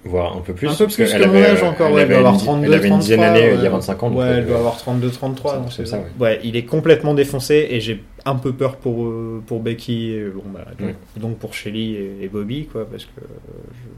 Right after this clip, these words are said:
Speaker 2: je, j'ai l'impression que ça va être la nouvelle, euh, She's Dead Wrapped in Plastic, tu
Speaker 1: Mm.
Speaker 2: vois, ou un truc dans le genre. Ouais, cette scène est très bizarre parce qu'il parle aussi d'un rhinocéros ou d'un hippopotame, de trucs comme ça.
Speaker 1: J'ai pas, j'ai pas capté.
Speaker 2: À la fin, ouais, il,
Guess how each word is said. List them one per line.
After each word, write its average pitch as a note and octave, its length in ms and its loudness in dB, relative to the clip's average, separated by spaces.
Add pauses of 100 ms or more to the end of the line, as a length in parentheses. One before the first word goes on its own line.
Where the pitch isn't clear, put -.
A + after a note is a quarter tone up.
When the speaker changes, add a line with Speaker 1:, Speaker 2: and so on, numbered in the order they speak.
(140)
Speaker 2:
je, G#2+ 80 -20
j'ai G#2 100 -14
l'impression G#2 440 -10
que D3 60 -6
ça A2+ 140 -4
va A2 100 0
être B2 140 -4
la A2 100 -4
nouvelle, B2 400 -2
euh, A2 140 -2
She's A2 300 -10
Dead B2 240 0
Wrapped A2+ 340 -4
in A2 40 -10
Plastic, A#2 540 -10
tu G2+ 100 -10
Speaker 1:
Mm. F2+ 80 -6
Speaker 2:
vois, G2 180 -10
ou G2+ 120 -12
un F#2+ 40 -12
truc G2+ 220 -14
dans G#2 120 -12
le G2+ 80 -12
genre. F#2 140 -14 (580)
Ouais, C3 320 0
cette B2 240 -6
scène C#3+ 240 0
est B2 120 -4
très - 260 -4
bizarre B2+ 440 -2
parce A#2+ 180 -4
qu'il B2+ 140 -10
parle B2 280 0
aussi B2 300 -4
d'un A#2+ 160 -4
rhinocéros B2+ 1120 -2
ou B2 80 -4
d'un A#2+ 200 -6
hippopotame, C3 880 -4
de A#2 80 -8
trucs A#2+ 260 -14
comme A#2+ 180 -8
ça. A#2+ 440 -6 (640)
Speaker 1:
J'ai E2+ 120 -10
pas, E2 400 -8
j'ai E2+ 80 -12
pas E2+ 120 -10
capté. - 260 -14
Speaker 2:
À B2 80 -4
la B2+ 100 0
fin, C#3 300 -4
ouais, A2+ 320 -4
il, G#2 680 -10